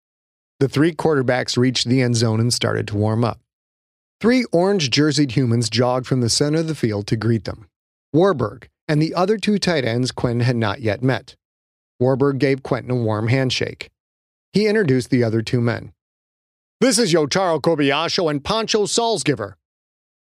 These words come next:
Quentin shook their hands. Yotaro was the biggest at seven-foot-one and three hundred eighty pounds. He had a shaved head and three short, parallel scars on each cheek.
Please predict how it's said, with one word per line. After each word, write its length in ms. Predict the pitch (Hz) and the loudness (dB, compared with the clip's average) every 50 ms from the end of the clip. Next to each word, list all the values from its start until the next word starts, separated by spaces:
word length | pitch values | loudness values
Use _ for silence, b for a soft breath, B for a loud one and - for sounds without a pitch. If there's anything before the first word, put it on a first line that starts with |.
| _ _ _ _ | _ _ _ _
Quentin 280 | - 135 117 107 104 | -2 -2 -2 -2 -2
shook 240 | 113 - - 110 95 | -2 -2 -2 -4 -2
their 140 | - 113 110 | -2 -2 0
hands. 520 | 104 123 123 110 95 - - - - - - _ _ _ _ _ _ B B B B B B - | 0 0 -2 -2 -4 -8 -10 -10 -12 -12 -12 _ _ _ _ _ _ B B B B B B 0
Yotaro 520 | 185 202 196 - 240 294 320 277 202 160 | 0 0 2 0 0 0 2 2 2 2
was 160 | 156 156 127 | 0 0 0
the 80 | 127 139 | 0 0
biggest 480 | 123 - 214 208 131 113 104 - - | 0 0 -2 -2 -2 -6 -6 -4 -2
at 180 | 127 120 117 - | -2 -2 0 0
seven-foot-one 800 | - - 160 156 143 143 131 - 143 127 - 123 135 143 135 120 | 0 0 0 0 0 -2 -2 -2 -2 -2 -2 0 0 0 0 0
and 100 | 117 - | 0 0
three 160 | 139 135 123 | 0 2 2
hundred 260 | 131 127 117 113 113 | 2 0 0 0 0
eighty 200 | 110 107 110 117 | 0 0 0 -2
pounds. 640 | 113 - 143 143 123 98 98 107 113 - - - - _ _ _ _ _ _ _ _ _ | 0 -2 -2 -2 -2 -4 -6 -10 -10 -10 -10 -10 -10 _ _ _ _ _ _ _ _ _
He 80 | - 120 | 0 2
had 180 | 117 117 110 110 | 2 2 0 0
a 60 | 110 | -2
shaved 420 | - - - 143 147 160 165 151 | -2 0 2 2 2 0 0 0
head 300 | - 151 143 143 143 135 b b b b b | 0 0 2 0 -2 -4 b b b b b
and 120 | 139 131 | -4 -2
three 200 | - 143 143 143 | 2 2 2 2
short, 360 | 127 - - 175 180 190 - - _ _ | 2 2 2 2 2 0 -2 -6 _ _
parallel 420 | - 170 170 165 160 156 151 151 143 | -4 -2 0 0 0 0 0 0 -2
scars 460 | - - - 139 120 120 120 120 110 | -2 -2 -2 0 0 0 0 0 0
on 160 | 127 117 113 | 0 -2 -2
each 300 | 113 110 104 - - - | -2 -2 -4 -4 -6 -6
cheek. 400 | - - 143 123 110 - - - | -2 0 0 0 0 -4 -10 -20